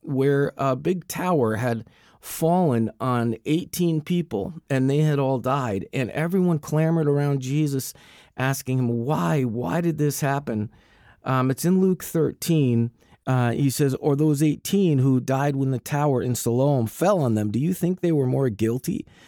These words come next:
than all the others living in Jerusalem? I tell you, no." But he goes on after that to point to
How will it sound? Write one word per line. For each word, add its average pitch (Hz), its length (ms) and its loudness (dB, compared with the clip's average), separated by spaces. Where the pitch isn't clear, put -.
than 120 120 2
all 139 120 2
the 123 220 0
others 156 440 0
living 160 360 4
in 170 120 4
Jerusalem? 160 560 0
I 127 160 -2
tell 156 280 2
you, 147 220 2
no." 131 460 2
But 147 120 4
he 139 80 4
goes 170 360 2
on 160 440 2
after 156 420 -2
that 123 300 -2
to 139 100 -2
point 160 540 -2
to 143 320 2